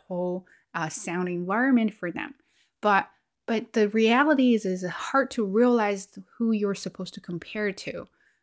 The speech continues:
Uh, normally, you would just compare to someone who's at your age or in the same environment,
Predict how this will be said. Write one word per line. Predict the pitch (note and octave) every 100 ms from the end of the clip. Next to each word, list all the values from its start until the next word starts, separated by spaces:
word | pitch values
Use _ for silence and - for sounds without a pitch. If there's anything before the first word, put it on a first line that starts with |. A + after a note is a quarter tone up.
| -
Uh, | E3 E3 _
normally, | G#3+ B3 C4 B3 A#3
you | G#3 G3
would | F#3+
just | F#3+ -
compare | E3+ - E3+ E3
to | - E3+ D#3+
someone | D#3+ E3+ F3 E3 D#3+ E3
who's | E3 E3 -
at | E3+ E3+ -
your | - -
age | F3+ F3+ E3+ -
or | - E3+
in | F3 E3+
the | D#3
same | - G#3
environment, | G#3 F#3+ D#3+ E3 D#3+ D#3 E3